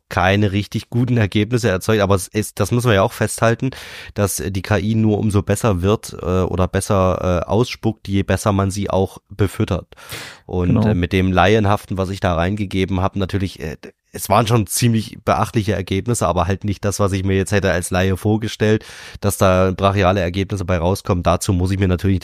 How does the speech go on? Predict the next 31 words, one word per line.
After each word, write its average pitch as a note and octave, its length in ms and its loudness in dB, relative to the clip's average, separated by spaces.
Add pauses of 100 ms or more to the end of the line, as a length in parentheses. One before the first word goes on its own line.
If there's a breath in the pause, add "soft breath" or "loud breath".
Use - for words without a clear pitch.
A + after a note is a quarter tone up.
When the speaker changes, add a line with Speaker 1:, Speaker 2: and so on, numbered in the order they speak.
Speaker 1:
dann F2+ 180 2
auch E2 140 0
entsprechend F2 460 -4
die F2+ 100 -4
Zeit F2+ 340 0
und F#2 60 -2
die F2+ 80 -2
Strategie F2+ 500 -2
dafür F#2+ 320 -2
ausdenken, F2+ 600 -4 (680 loud breath)
äh, - 60 0
also F#2 300 2
Zeit F#2+ 300 0
nehmen F#2+ 240 4
und F2+ 100 0
Strategie E2+ 400 -2
ausdenken, F#2 760 0
äh, E2+ 340 0
wie F2+ 200 -2
ich F2 120 -6
die, - 280 -6
der F#2 160 2
K F#2+ 140 0
I F#2 180 0
auch E2+ 100 2
die - 140 -4
Anweisung F2+ 560 2
klar E2+ 240 2
und E2+ 120 -2
deutlich F2 320 -2
formuliere. F2 580 -4